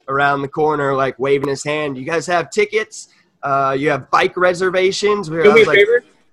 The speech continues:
Speaker 1: like,
Speaker 2: Can you say
Speaker 1: bike,
Speaker 2: hi to the guys real
Speaker 1: bike
Speaker 2: quick?
Speaker 1: reservations?
Speaker 2: Hey,
Speaker 1: I don't
Speaker 2: hey,
Speaker 1: even
Speaker 2: I got a surprise for you 'cause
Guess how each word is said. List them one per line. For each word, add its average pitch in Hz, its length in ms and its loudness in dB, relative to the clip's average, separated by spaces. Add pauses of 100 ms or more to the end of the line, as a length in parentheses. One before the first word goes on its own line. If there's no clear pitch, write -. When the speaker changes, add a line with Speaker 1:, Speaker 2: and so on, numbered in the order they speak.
(460)
Speaker 1:
like, - 40 -12
Speaker 2:
Can 165 100 -4
you - 80 -2
say - 80 -20
Speaker 1:
bike, 190 180 4
Speaker 2:
hi 196 80 2
to 202 60 -6
the 190 80 -8
guys 185 300 -8
real 196 100 -14
Speaker 1:
bike - 260 0
Speaker 2:
quick? 175 80 -4
Speaker 1:
reservations? 139 540 -2 (300)
Speaker 2:
Hey, 147 40 0
Speaker 1:
I 156 80 4
don't 175 140 2
Speaker 2:
hey, 165 80 -2
Speaker 1:
even 143 140 4
Speaker 2:
I - 40 2
got - 80 2
a - 20 -8
surprise 208 500 -2
for 190 80 -4
you 180 100 -2
'cause 165 160 -18